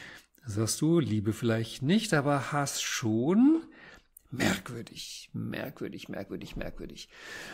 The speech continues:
Das gucken wir uns mal genau an. Ähm, <clears throat> ich fange mal an mit einem kleinen, wirklich, ähm, be-, ich bemühe mich mal um einen kleinen juristischen Teil. Ich sag dazu, also ich habe Musik studiert und ich sag jetzt ein paar Minuten was über juristische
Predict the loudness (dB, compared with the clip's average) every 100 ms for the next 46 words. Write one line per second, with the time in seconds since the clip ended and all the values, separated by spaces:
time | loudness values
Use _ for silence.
0 | -16 -2 2 4 8 8 8 4 2 0
1 | -2 -4 -6 -6 -4 0 4 4 6 10
2 | 12 12 12 12 12 12 10 10 10 6
3 | 6 4 4 4 4 2 2 0 -2 -2
4 | -2 0 0 0 0 2 4 4 0 -4
5 | 0 4 8 8 10 8 6 4 2 2
6 | -2 -4 -2 -2 -2 -2 -2 -4 -6 -4
7 | -2 -2 -4 -8 -12 -12 -14 -4 4 6
8 | 8 6 4 2 4 4 4 4 4 4
9 | 2 0 0 -2 -2 -4 -4 -6 -8 -8
10 | -8 -4 -2 -2 -2 -4 -4 -2 -2 -2
11 | -4 -6 -4 -2 -2 -2 -2 -2 -4 -4
12 | -10 -20 -20 -20 -20 -10 -2 2 2 4
13 | 6 8 6